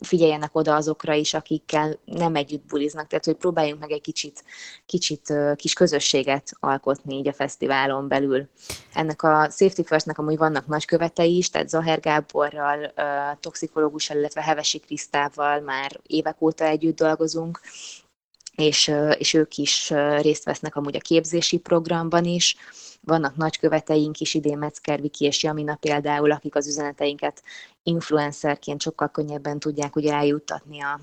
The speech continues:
a fesztiválozóinkhoz. Úgyhogy, ö, úgyhogy tényleg próbáljuk a programot egy kicsit fejleszteni, feltölteni,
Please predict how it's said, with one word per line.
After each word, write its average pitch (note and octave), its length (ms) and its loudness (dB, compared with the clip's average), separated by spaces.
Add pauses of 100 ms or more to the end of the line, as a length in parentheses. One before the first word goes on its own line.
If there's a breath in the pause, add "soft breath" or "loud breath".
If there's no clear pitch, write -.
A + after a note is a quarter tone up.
(140)
a - 80 -6
fesztiválozóinkhoz. F3 1200 0 (460 loud breath)
Úgyhogy, D#3+ 460 2
ö, D#3+ 200 6
úgyhogy D#3+ 260 -2
tényleg D#3 280 2
próbáljuk D3 480 2
a D3 60 0
programot C#3+ 580 -4
egy D3 80 -2
kicsit - 300 -6
fejleszteni, E3+ 640 0
feltölteni, E3+ 840 0